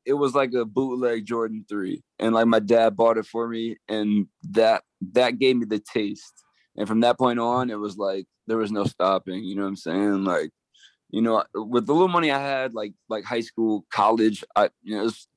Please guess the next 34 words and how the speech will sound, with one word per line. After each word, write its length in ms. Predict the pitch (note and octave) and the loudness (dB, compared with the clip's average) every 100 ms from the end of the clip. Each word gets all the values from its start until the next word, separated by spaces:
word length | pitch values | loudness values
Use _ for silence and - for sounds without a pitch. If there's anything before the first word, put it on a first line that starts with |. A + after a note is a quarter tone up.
| _ - | _ -2
Reebok 360 | B2+ B2 A#2 G#2+ | 2 2 2 0
Classics, 520 | B2+ A#2 A2 A2+ G2+ | -2 -2 -4 -10 -12
skate 260 | - A2+ G#2+ | -8 -6 -6
sneaker, 380 | - G2+ G#2+ G2+ _ - | -10 -8 -6 -6 _ -14
skate 380 | - - C#3 A2+ | -12 2 4 4
shoes 280 | - B2 A2+ | 4 4 4
and 80 | A2+ | 4
all 140 | A2+ | 4
that. 240 | G#2+ G2+ F#2+ | 4 4 0
But, 240 | G2+ A2 F#2 - _ _ _ _ _ - | -2 -2 -2 -10 _ _ _ _ _ -4
um, 560 | A2+ G#2 F#2+ F#2+ - _ _ _ _ _ _ _ _ - | -2 -2 -6 -14 -20 _ _ _ _ _ _ _ _ -10
when 140 | B2+ | -6
I 60 | C3 | -4
started, 400 | - B2 A#2+ G#2+ | 0 0 0 -2
like, 200 | G#2+ F#2+ | -4 -2
make, 220 | A2+ - - | -4 -6 -4
actually 340 | A2 A#2 A2 | -2 -2 -2
making 260 | G#2+ G#2 G#2 | -2 -2 -4
money 300 | A2+ A#2+ F#2 | -4 -4 -8
after, 260 | G#2+ G2+ F2 | -8 -8 -4
after 240 | G2 G#2 - | -2 -2 -2
college 340 | G2+ F#2+ F#2+ | 0 0 0
and 80 | F#2 | -4
all 100 | E2 | -6
that 100 | - | -6
shit 180 | - - | -10 -6
from 120 | G2 | -6
touring, 580 | - A2+ A#2 G2 F#2+ F2+ | 0 2 2 2 -2 0
that's 260 | G2+ A2 G#2+ | 0 0 -2
when 80 | |
I 80 | G2+ | -2
really 360 | F#2+ G#2 A2+ F#2+ | -2 -2 -2 -2
dove 340 | G2 G2 G2 | 0 -2 -4
deep, 280 | - F#2 - | -6 -6 -6